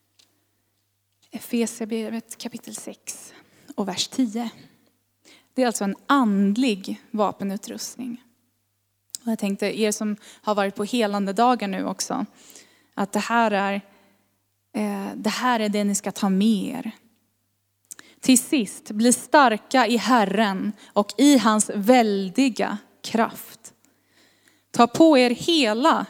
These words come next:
Guds vapenutrustning så att ni kan stå emot djävulens listiga angrepp. Vi kämpar inte mot kött och blod,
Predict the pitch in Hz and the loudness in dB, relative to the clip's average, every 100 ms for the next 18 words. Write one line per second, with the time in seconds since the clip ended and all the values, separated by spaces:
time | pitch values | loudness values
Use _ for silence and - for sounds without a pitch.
0 | - 214 208 - - - 214 226 - 202 | -4 -2 -2 -2 -12 -2 2 2 2 -2
1 | 202 196 226 - - - 233 - _ _ | -4 -4 -6 -6 -8 -8 -8 -10 _ _
2 | - - 247 240 240 226 226 220 240 226 | -16 0 2 4 4 4 2 2 2 6
3 | 247 277 - 208 269 240 214 233 226 226 | 6 4 0 0 4 4 4 2 2 0
4 | 220 247 277 - - 277 247 254 247 214 | 0 2 0 -2 -4 0 2 2 2 0
5 | 190 226 - - - - _ _ _ - | 2 0 -2 -10 -20 -20 _ _ _ -20
6 | - - - 226 - 311 247 - 294 277 | -20 -8 -2 0 4 6 6 4 4 4
7 | 240 220 214 214 - 302 - - 233 208 | 2 0 -2 -2 0 0 0 -2 -2 0
8 | 247 208 190 220 | 0 0 -4 -10